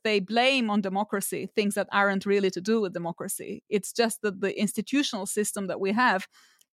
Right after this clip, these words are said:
which for, as we've spe-, mentioned before, for a time contingently reflected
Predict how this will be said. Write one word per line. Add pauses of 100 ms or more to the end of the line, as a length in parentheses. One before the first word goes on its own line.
(140)
which
for,
as
we've
spe-,
mentioned
before,
for
a
time
contingently
reflected